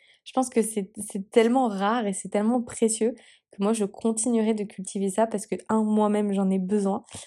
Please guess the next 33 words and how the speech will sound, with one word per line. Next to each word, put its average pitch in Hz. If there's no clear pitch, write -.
et 208
je 190
pense 220
qu'on 202
en 180
a 180
tous -
et 208
toutes 196
besoin, 190
surtout 202
dans 190
un 175
monde 202
qui 208
est 180
aussi, 190
euh, 175
complexe, 208
qui -
est 180
aussi -
brisé 202
et 208
qui -
cultive 190
autant 196
la 190
colère 202
et, 180
et 185
la 175
tristesse. -